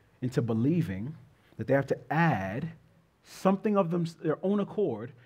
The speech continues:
in order for the gospel and for God to add, be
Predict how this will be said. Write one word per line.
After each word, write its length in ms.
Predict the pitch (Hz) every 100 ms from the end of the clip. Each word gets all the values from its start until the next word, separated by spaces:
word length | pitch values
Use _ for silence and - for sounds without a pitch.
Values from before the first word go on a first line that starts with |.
| -
in 100 | 135 -
order 180 | 160
for 160 | 160 165
the 100 | 135
gospel 540 | 120 143 151 - 180
and 100 | 156
for 100 | -
God 520 | 120 127 117 92 87 - - _ -
to 180 | -
add, 160 | 107 117
be 120 | 123